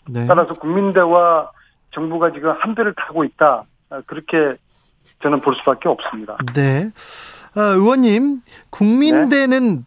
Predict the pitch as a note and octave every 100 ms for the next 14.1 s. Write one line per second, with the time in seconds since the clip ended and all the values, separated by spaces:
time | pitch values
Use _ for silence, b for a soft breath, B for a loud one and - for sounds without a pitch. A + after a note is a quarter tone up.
0 | _ - D#3 G#3+ B3+ C4 - - B3+ B3+
1 | C#4 C#4 - - C#4 C4+ B3+ A#3 E3 G#3
2 | G3 C4 - - C4 B3+ A3+ C4+ G3 G#3
3 | A#3 C4 A#3+ G3+ B3 B3 A#3 G#3+ A#3 A#3+
4 | A#3 G#3 F3 - F3 A#3 B3 G#3 A#3 A#3+
5 | A3+ G3+ D#3+ F#3+ A3+ D3 D#3 B3+ C#4 C4+
6 | C4 C4 A#3 A3 C#4 C#4+ _ _ _ B
7 | B B B B B B B B _ _
8 | _ _ _ - D#3 - E3 A3 A3 G#3+
9 | G3+ G3 F#3+ F#3+ F3+ F3 E3+ D#3+ E3+ -
10 | F3+ - G#3+ E3 - E3 - F3+ D#3+ D3
11 | - E3+ D#3 E3+ D#3+ D#3 C3 D3 B2+ C3+
12 | D#3+ - F3+ E3+ D#3 D#3 C3+ C3+ D#3+ B2+
13 | C3 C#3+ C3+ - B2 - C#3+ D3+ - A#2
14 | D#3